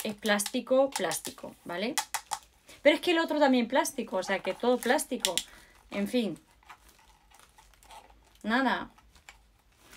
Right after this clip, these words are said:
Aquí a esto, yo no sé para qué, pero ya lo probaré ahora todo, todo, todo. Uy, espero que me valga.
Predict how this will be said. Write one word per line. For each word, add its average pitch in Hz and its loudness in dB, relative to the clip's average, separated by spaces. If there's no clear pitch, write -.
Aquí 185 -4
a 208 2
esto, 262 0
yo 240 0
no 190 -4
sé 196 -10
para 180 -8
qué, 285 -4
pero 175 -6
ya 202 -2
lo 214 -4
probaré 196 0
ahora 190 -2
todo, 208 -4
todo, 185 -4
todo. 170 -6
Uy, 269 6
espero 311 4
que 311 2
me 269 8
valga. 208 4